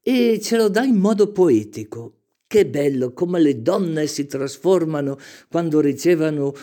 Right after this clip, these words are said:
una bella notizia. Ecco, e voglio che partecipate proprio di, di questa stupenda poesia, molto semplice, però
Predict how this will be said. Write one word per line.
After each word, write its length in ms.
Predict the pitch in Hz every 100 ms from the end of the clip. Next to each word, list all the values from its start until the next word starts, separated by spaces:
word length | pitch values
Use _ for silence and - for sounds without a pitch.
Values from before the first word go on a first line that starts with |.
| - -
una 300 | 135 147 131
bella 440 | 107 117 165 151
notizia. 760 | 139 131 123 139 131 - 123 117 - - _
Ecco, 580 | - - - - 131 117 - -
e 640 | - 160 160 156 156 147 151
voglio 360 | 139 202 170 160
che 240 | 165 151
partecipate 920 | 151 156 151 160 156 143 156 160 160
proprio 440 | 135 151 151 143 139
di, 260 | 139 135 - - - - -
di 160 | 147 185
questa 340 | 214 311 311
stupenda 1000 | - - _ - 202 - 381 381 262 170
poesia, 680 | 151 156 151 147 233 247 190
molto 340 | 147 170 170 143
semplice, 1000 | - 170 180 170 160 143 147 - 143 - - -
però 440 | - 170 190 190